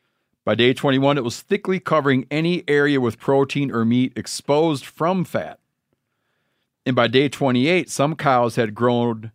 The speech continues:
bad green mold as long as two-inch strands, so two-inch strands of mold. He goes on to say this was a, this was a government-inspected building in Ontario.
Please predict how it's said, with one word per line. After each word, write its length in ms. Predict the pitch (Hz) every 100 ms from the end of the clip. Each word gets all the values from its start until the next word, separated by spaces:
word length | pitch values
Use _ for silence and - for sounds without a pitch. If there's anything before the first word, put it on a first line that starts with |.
| _ _ _
bad 480 | 98 87 127 143 123
green 340 | 107 135 202 170
mold 440 | 120 107 110 123 _ _ _ _ _ _ _ _ _ _ _ _ _ _
as 120 | 113
long 260 | 127 135 135
as 80 | 117
two-inch 520 | - 214 202 180 -
strands, 640 | - - 139 123 101 87
so 80 | -
two-inch 480 | 101 - 170 180 -
strands 560 | - - 135 135 131 110
of 120 | 101
mold. 320 | 107 98 - - _ _ _ _ _ _ _ _ _ _ _ _ _ _ _ _ _ _ _
He 140 | -
goes 240 | 139 170 143
on 180 | 170 165
to 40 |
say 140 | 139 135
this 180 | 175 156
was 120 | 120
a, 80 | 104 -
this 180 | 143
was 120 | 165 117
a 60 |
government-inspected 1300 | 92 87 135 151 170 180 120 110 - 147 139 - 117
building 320 | 101 120 120 107
in 100 | 104
Ontario. 540 | 101 - 110 98 85